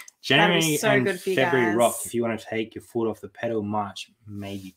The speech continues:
Speaker 1: better for sure.
Speaker 2: I do find that people spend their Christmas money on used goods in January.
Speaker 1: Yeah, we do get a
Speaker 2: But it's
Speaker 1: few of
Speaker 2: not, like,
Speaker 1: those.
Speaker 2: busy, busy.
Speaker 1: See the family. We've got, uh,
Speaker 2: Berkshire.
Speaker 1: Berkshire, England. Thank you
Speaker 2: Berkshire,
Speaker 1: for
Speaker 2: Berkshire.
Speaker 1: very
Speaker 2: Maybe it
Speaker 1: much.
Speaker 2: depends.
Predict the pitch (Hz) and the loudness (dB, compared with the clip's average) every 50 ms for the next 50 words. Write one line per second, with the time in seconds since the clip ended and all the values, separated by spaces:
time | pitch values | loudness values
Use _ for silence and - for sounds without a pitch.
0 | _ - 101 107 123 160 170 165 151 - _ - - - - - - - 156 160 | _ -12 -10 -6 -6 -6 -6 -6 -10 -14 _ -20 -20 -16 -14 -14 -12 -10 -10 -10
1 | 165 175 180 180 175 - 180 175 196 233 269 - 523 554 523 480 - - - 254 | -8 -8 -6 -4 -2 -2 0 0 -2 -2 -2 -2 -2 -2 -2 -2 -2 -2 0 0
2 | 262 - 254 254 254 - - - 208 190 196 196 190 185 202 196 190 185 185 185 | 0 2 0 -2 -2 -4 -4 -2 -2 -2 -2 -4 -4 -2 -2 0 0 0 -2 -4
3 | - 208 202 - 214 196 185 - 190 180 180 180 175 170 170 170 175 180 190 185 | -6 -8 -6 -6 -6 -6 -4 -4 -4 -4 -4 -6 -6 -8 -8 -6 -4 -4 -2 -4
4 | 180 185 - - 175 170 180 175 180 - - 185 170 165 170 165 - - 165 160 | -4 -8 -12 -14 -14 -14 -14 -14 -12 -8 -6 -6 -6 -8 -10 -10 -10 -10 -10 -10
5 | - 175 - - - 214 214 190 175 180 190 185 180 208 196 226 226 208 202 165 | -12 -12 -12 -12 -8 -4 0 4 6 6 8 8 6 6 6 4 2 4 4 4
6 | 135 220 233 233 - 127 135 277 269 220 220 208 - 180 196 202 190 180 208 196 | 4 4 4 4 4 6 6 8 6 6 4 4 4 2 0 -4 -2 2 2 2
7 | 190 175 185 180 175 185 185 185 170 170 180 180 185 190 190 _ _ _ _ _ | 2 2 -2 -4 -2 -4 -4 -4 -4 -6 -10 -10 -10 -10 -12 _ _ _ _ _
8 | - - _ - - 127 110 104 - - - 127 135 147 147 151 160 165 165 165 | -20 -20 _ -8 -4 -4 -4 -4 -6 -6 -4 -4 -2 -2 -4 -4 -4 -4 -4 -4
9 | 156 - - - - - - _ - 139 127 123 - 185 165 147 139 - - - | -6 -8 -12 -20 -20 -20 -10 _ -2 -2 -2 2 4 6 6 6 4 0 -8 -16
10 | - _ _ - 143 139 139 359 403 453 494 508 466 403 - - - - 135 131 | -20 _ _ 0 4 8 8 10 10 10 8 6 4 2 2 0 2 4 6 8
11 | 151 196 196 - - - 180 170 170 165 160 147 131 - - - 135 165 180 165 | 8 8 8 6 4 6 8 8 8 8 8 6 4 2 -2 -2 0 0 2 2
12 | 135 98 92 92 104 101 247 262 294 294 - - - 403 427 440 453 415 349 330 | 0 -2 -4 -6 -2 2 4 4 6 4 4 4 4 6 6 6 6 6 6 4
13 | 294 - - - 233 247 226 233 254 302 320 262 220 214 220 240 240 240 214 - | 4 4 2 2 6 6 8 8 8 8 6 6 4 4 4 2 2 0 -2 -2
14 | - 240 220 208 196 196 196 196 208 220 - - - - | 2 4 4 4 4 0 -2 -2 -4 -4 -4 -4 -6 -6